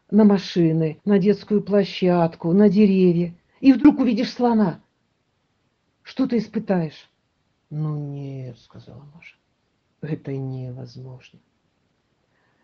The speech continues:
Ну, долго ли, ко-, коротко ли ещё поговорила царица с Машей, и снова задаёт этот вопрос.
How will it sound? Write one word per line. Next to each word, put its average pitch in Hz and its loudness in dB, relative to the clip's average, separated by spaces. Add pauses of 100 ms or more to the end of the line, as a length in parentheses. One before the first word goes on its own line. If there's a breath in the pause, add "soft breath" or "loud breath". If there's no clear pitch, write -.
(160)
Ну, 202 2
долго 175 4
ли, 156 -2
ко-, 202 0
коротко 185 2
ли 151 -2
ещё 143 -6
поговорила 147 -6
царица 165 -6
с 170 -18
Машей, 254 -4
и 208 -6
снова 214 0
задаёт 160 -4
этот 139 -14
вопрос. - -20